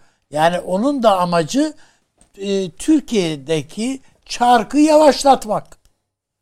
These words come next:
Bu çarkı yavaşlatmak. Tıpkı Rusya'ya da aynı şeyi yapıyorlar. Ama Rusya bu tuzağa düştü. Amerika ile birlikte Türkiye'yi geriletmenin,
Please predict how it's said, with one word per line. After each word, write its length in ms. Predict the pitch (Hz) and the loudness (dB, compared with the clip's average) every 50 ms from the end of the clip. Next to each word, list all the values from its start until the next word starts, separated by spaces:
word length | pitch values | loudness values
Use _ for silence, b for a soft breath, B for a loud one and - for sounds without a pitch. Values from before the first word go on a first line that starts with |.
| _ _ _ _ _ - | _ _ _ _ _ -8
Bu 100 | 294 - | -6 -6
çarkı 440 | - - 269 220 190 - - - 247 | -2 0 2 2 2 0 -2 -4 -2
yavaşlatmak. 840 | 277 262 247 233 220 - - 226 208 - - 196 180 147 - _ _ _ _ _ _ _ _ _ _ | -2 -2 -2 -4 -6 -6 -6 -8 -8 -8 -10 -12 -14 -14 -14 _ _ _ _ _ _ _ _ _ _
Tıpkı 280 | - 262 233 - 269 | -8 -8 -6 -6 -6
Rusya'ya 560 | 233 190 294 208 190 - - 285 285 311 320 311 | -6 -4 -2 -4 -4 -2 0 2 2 2 2 2
da 100 | 302 262 | 2 4
aynı 260 | 220 202 190 180 147 | 4 2 2 0 -6
şeyi 220 | - 180 170 160 | -8 -8 -8 -6
yapıyorlar. 460 | 151 143 135 - 143 139 127 120 110 b b b b b b | -6 -8 -8 -8 -12 -12 -12 -12 -14 b b b b b b
Ama 220 | _ 220 247 262 277 | _ -2 0 2 2
Rusya 320 | 294 277 - - 285 247 | 2 2 0 -2 -2 -4
bu 100 | 269 247 | -4 -6
tuzağa 540 | - - - 254 233 247 240 226 220 214 185 | -8 -8 -8 -2 2 4 4 6 6 4 2
düştü. 440 | 208 220 - - - - 311 302 294 - _ _ _ _ _ _ _ _ _ _ _ _ _ _ _ | 0 -6 -8 -10 -8 -6 -6 -6 -8 -12 _ _ _ _ _ _ _ _ _ _ _ _ _ _ _
Amerika 480 | 226 254 285 302 302 269 226 - 240 | 2 4 4 4 0 0 0 0 0
ile 280 | 233 233 233 262 277 233 | 2 2 4 2 4 4
birlikte 640 | 269 269 254 254 262 202 - 254 240 220 202 190 - - - - | 4 2 2 0 -2 -4 0 4 4 4 4 4 0 -10 -20 -20
Türkiye'yi 500 | - - 240 226 190 - 233 214 202 190 | -12 -8 -8 -8 -6 -4 -2 -2 -2 -2
geriletmenin, 800 | 170 196 208 214 214 202 196 185 196 - 208 208 214 262 294 311 | -2 -2 -2 -2 0 0 -2 -2 -2 -6 -6 -6 -6 -6 -10 -12